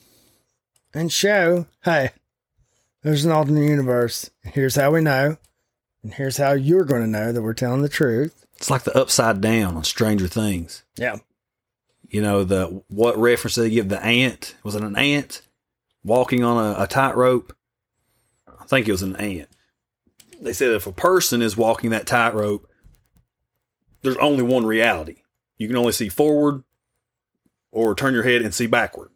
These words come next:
Speaker 2: But an ant would see forward, backward, be able to be on the sides, be able to be on the bottom, you know, the upside down. That's where it comes from.
Speaker 1: Ah.
Speaker 2: So I don't know. I mean, I don't, God, got choked on my cord.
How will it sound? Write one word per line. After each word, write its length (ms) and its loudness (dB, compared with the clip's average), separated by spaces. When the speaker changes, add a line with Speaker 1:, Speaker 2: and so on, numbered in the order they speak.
Speaker 2:
But 140 -10
an 80 -10
ant 600 0
would 120 -2
see 140 -2
forward, 480 0
backward, 520 -6
be 80 -4
able 140 0
to 80 -4
be 100 2
on 80 2
the 80 0
sides, 680 -2
be 80 -4
able 80 2
to 80 0
be 100 2
on 140 2
the 80 4
bottom, 500 2
you 80 -6
know, 80 -4
the 240 -10
upside 460 -2
down. 340 0
That's 180 -8
where 140 -6
it 60 -12
comes 180 -6
from. 220 -14
Speaker 1:
Ah. 320 -2
Speaker 2:
So 100 0
I 140 4
don't 100 2
know. 320 2
I 80 -2
mean, 140 2
I 100 4
don't, 180 0
God, 300 -12
got 180 -10
choked 260 -6
on 80 -10
my 60 -10
cord. 340 -2